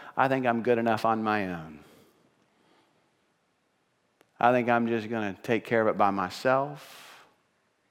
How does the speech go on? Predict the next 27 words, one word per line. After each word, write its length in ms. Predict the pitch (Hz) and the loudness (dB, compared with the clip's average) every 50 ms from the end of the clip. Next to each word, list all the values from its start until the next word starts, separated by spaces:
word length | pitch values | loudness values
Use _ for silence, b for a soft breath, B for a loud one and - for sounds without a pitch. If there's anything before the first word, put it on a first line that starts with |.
| _ _ _ _ _ _ _ _ _ _ _ _ _ _ _ _ _ _ _ _ _ _ _ _ _ _ _ _ - | _ _ _ _ _ _ _ _ _ _ _ _ _ _ _ _ _ _ _ _ _ _ _ _ _ _ _ _ -8
Can 100 | - 104 | -4 -2
I 80 | 113 127 | -2 -2
just 100 | 127 117 | -2 -2
be 100 | 123 120 | -4 -4
with, 140 | 110 110 110 | -4 -4 -4
honest 300 | 110 117 123 120 - - | -4 -4 -6 -6 -10 -12
with 100 | 127 120 | -12 -10
you? 80 | 107 | -8
We 140 | 107 117 131 | -6 -6 -6
don't 100 | 135 107 | -6 -6
have 160 | 107 107 101 | -6 -8 -8
anything 220 | 110 117 120 120 120 | -8 -8 -10 -10 -10
for 200 | - 131 131 117 | -10 -10 -10 -10
you. 160 | 104 90 82 78 _ _ _ _ _ _ _ _ _ _ _ _ _ _ _ _ _ _ _ _ _ _ _ _ | -12 -14 -16 -20 _ _ _ _ _ _ _ _ _ _ _ _ _ _ _ _ _ _ _ _ _ _ _ _
You're 140 | - 117 127 | -6 -4 -2
gonna 160 | 131 127 117 | 0 0 0
have 120 | 123 120 - | -2 -4 -4
to 80 | 110 | -6
find 300 | 101 - 123 123 127 123 | -6 -2 -2 -2 -2 -4
something 320 | 113 - 131 117 113 117 110 | -6 -6 -6 -6 -4 -4 -4
else 220 | 110 107 98 - - | -4 -4 -6 -8 -10
to 100 | 101 95 | -10 -8
believe 320 | 85 90 85 82 80 71 | -6 -6 -8 -8 -10 -12
in. 100 | 78 78 | -12 -8
I 140 | 82 90 101 | -6 -4 -4
don't 160 | 107 104 104 | -2 -4 -4
know. 260 | 101 98 92 82 80 | -4 -6 -6 -8 -12